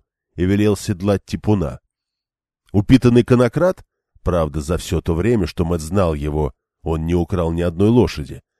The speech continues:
лишь удосужился приподняться на локте и сообщить, что соизволит встать только тогда, когда остальные вернутся. После чего он снова завернулся в одеяло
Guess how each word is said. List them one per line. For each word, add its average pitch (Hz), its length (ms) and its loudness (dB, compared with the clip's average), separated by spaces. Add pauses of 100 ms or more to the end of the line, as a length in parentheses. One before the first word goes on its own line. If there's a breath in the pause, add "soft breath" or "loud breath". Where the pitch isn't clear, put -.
(320)
лишь 120 320 -2
удосужился 139 720 4
приподняться 127 760 0
на 131 120 2
локте 135 500 0
и 107 80 2
сообщить, 123 640 -4
что 127 380 0
соизволит 131 640 0
встать 139 400 -2
только 135 280 4
тогда, 143 600 -2 (260)
когда 156 340 -2
остальные 139 520 0
вернутся. 80 640 -2 (680)
После 98 300 0
чего 104 240 2
он 104 100 4
снова 120 380 2
завернулся 95 640 0
в 87 60 0
одеяло 117 580 0